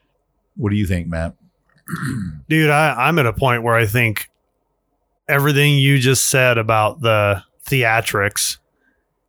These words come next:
Speaker 2: and the double talk and the, it, it's, dude, it's, it's a reality T V show. Our, our politics,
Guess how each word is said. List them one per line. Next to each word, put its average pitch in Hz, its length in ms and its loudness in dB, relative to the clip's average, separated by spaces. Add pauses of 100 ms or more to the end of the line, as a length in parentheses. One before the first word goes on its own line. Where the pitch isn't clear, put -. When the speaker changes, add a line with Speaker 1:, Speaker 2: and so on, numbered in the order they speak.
Speaker 2:
and 117 340 -2
the 113 120 -2
double 117 400 -2
talk 110 460 -2
and 107 180 -2
the, 101 260 -2
it, 120 240 -4
it's, - 440 -2
dude, 156 320 -2
it's, - 360 -2
it's 139 200 -4
a 139 80 0
reality 139 520 0
T 139 200 -2
V 139 140 0
show. 101 340 -4
Our, 117 200 -2
our 120 140 0
politics, 131 800 -2